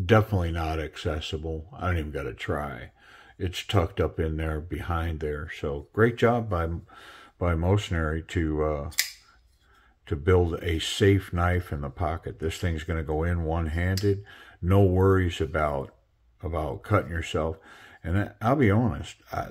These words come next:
the, the non-finger guard notwithstanding on this knife, this thing's gonna go in my pocket. I just, I like it. It's light. It's comfortable.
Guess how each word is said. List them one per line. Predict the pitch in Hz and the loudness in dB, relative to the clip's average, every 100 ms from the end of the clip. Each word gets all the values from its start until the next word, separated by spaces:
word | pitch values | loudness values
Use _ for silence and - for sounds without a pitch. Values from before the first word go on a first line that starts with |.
| - | -10
the, | 104 92 87 85 76 - - - _ _ _ _ _ | -2 2 2 0 -2 -4 -6 -14 _ _ _ _ _
the | 82 87 85 82 78 67 - _ | -4 0 0 0 -4 -6 -14 _
non-finger | 90 104 117 113 - 120 123 120 | 2 4 6 4 2 2 2 0
guard | 107 107 110 110 113 - - | 4 6 6 4 0 -16 -8
notwithstanding | 90 110 95 104 - 101 104 120 120 | 0 2 2 -2 0 2 4 2 2
on | 120 123 | 2 2
this | 117 - | -2 0
knife, | 123 123 120 - | 0 0 -4 0
this | 101 - | 0 2
thing's | 82 73 | -4 -4
gonna | - 67 65 | -6 -8 -6
go | 57 57 | -8 -8
in | |
my | 53 50 | -10 -10
pocket. | - 58 - - - _ - | -10 -10 -10 -16 -16 _ -2
I | 95 | -2
just, | 87 78 - | 0 -2 -2
I | 82 | -2
like | 69 71 80 - | -2 -2 -4 -4
it. | 80 | -6
It's | 50 - - | -6 -10 -10
light. | 64 85 90 92 92 73 - - - - - - - - _ _ | -8 -2 0 0 -2 -6 -14 -20 -20 -20 -20 -20 -20 -20 _ _
It's | 90 85 - - - _ _ _ _ _ | -4 -4 -4 -10 -10 _ _ _ _ _
comfortable. | - 113 107 107 90 95 92 90 87 | 2 4 4 2 2 4 4 2 -2